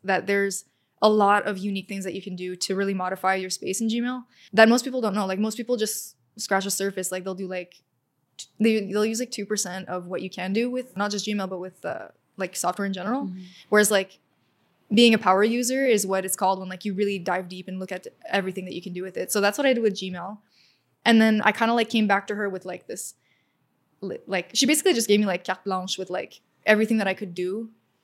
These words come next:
Speaker 1: with her
Speaker 2: Yeah.
Speaker 1: inbox. And I was like, "Okay, so we'll set up a thing." You know, her inbox is very specific. She's a journalist. She gets a lot of requests, like, inquiry requests. And then she also sends out a lot of stuff. She was also writing a book. Her inbox actually was the only one who resembles yours. She was doing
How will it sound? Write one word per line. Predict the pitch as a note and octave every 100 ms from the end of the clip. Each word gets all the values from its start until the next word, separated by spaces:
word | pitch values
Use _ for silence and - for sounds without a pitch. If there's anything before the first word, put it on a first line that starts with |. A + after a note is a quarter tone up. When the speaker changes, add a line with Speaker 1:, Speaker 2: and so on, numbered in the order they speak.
| _
Speaker 1:
with | A#3 A3
her | A#3
Speaker 2:
Yeah. | A#3+
Speaker 1:
inbox. | C4 C#4+ A3
And |
I | G3+
was |
like, | G#3
"Okay, | C#4 G3+ F3+
so | G#3
we'll | G#3+ A3
set | A#3
up | A#3
a | A#3
thing." | F#3 F#3+ G3
You |
know, | F#3+
her | G#3 G3
inbox | G#3+ G#3 G#3+
is | F#3+
very | F#3
specific. | - G3+ C4+ C4+ C4
She's | A3
a | G3+
journalist. | F#3 F#3 F3+ F3+
She | G#3+
gets | F#3+ F#3+ - _ _ _ -
a | A3
lot | A3 G#3+ G3+ G#3+
of | G3 F#3+
requests, | G3 G#3 F#3+ -
like, | F#3+ F#3+
inquiry | G#3 G3+ F#3+
requests. | F#3 F#3 C4 C4+ C4+
And | -
then | G#3+
she | G3+ A3
also | G3+ G3+
sends | G3 G3
out | F#3+
a |
lot | F#3 -
of |
stuff. | - C#4 C4 - _ - -
She | A3+
was | A3
also | G#3
writing | G#3+ G3 F#3
a |
book. | F3+ C4 C4 - - - -
Her | A3+ C#4+
inbox | C#4+ C#4 C#4+ -
actually | A3+ - C4
was | A#3
the | G#3
only | A3 A3+
one | A3
who | A3
resembles | G3 F#3+ G3 F3+
yours. | F3+ F3+ -
She | - A#3+
was | A#3 G#3
doing | G#3 G#3